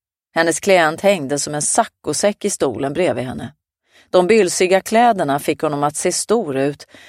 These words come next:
men under hårgardinen skymtade hon en mager hals och en tatuering, en liten sjöhäst som simmat vilse bakom höger öra.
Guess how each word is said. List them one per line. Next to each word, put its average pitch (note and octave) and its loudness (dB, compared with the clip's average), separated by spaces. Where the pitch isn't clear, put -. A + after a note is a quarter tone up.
men F#3+ 0
under A3+ 4
hårgardinen G3 2
skymtade D3 0
hon D3 -2
en E3 -2
mager C#3+ 0
hals D#3+ -6
och - 0
en F3+ 0
tatuering, F3 0
en F3 0
liten F3 0
sjöhäst G3+ 0
som F3+ -2
simmat E3 2
vilse F3 0
bakom F3+ 0
höger C#3+ -2
öra. D3+ -4